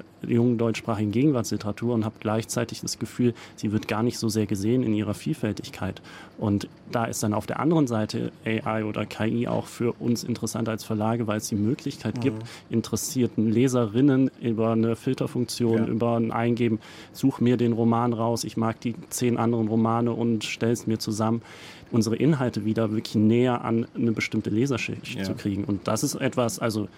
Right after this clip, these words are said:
Speaker 1: es ist natürlich dann eine disruptive Zeit, wo viele Veränderungen anstehen, aber ich glaube, es gibt auch Entwicklungen, die für Verlage positiv eben sein können und uns gerade helfen,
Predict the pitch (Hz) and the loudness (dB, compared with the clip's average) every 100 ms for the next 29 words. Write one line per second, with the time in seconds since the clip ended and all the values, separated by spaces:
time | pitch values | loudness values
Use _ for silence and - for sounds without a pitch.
0 | - - 113 117 - 143 - 143 - - | -20 -14 -4 -2 2 0 0 -2 -2 0
1 | 123 123 - 120 120 117 113 - - - | 2 0 0 0 0 0 -4 -6 -6 -2
2 | 113 110 - 110 170 - 123 123 - - | 0 0 -2 -2 -2 -2 -4 -4 -6 0
3 | 113 - 120 110 107 104 104 151 - 120 | 0 2 2 2 2 0 0 0 2 0
4 | 110 - - 104 101 127 143 120 - - | 0 -4 -6 -2 0 2 0 -4 -6 -8
5 | - 120 113 - 113 117 120 117 117 110 | -2 -2 -2 -2 -4 -2 -4 -2 -2 0
6 | 110 - - - - 117 - 107 110 113 | -4 -4 -20 -10 -2 -2 0 0 0 0
7 | 113 104 - 127 131 - 92 - 101 95 | -2 -4 -6 -6 -4 -4 -6 -4 -2 0
8 | 95 110 113 107 101 101 95 - 107 - | 2 2 2 0 0 0 -2 -4 -4 0
9 | 113 131 120 110 | 2 2 2 0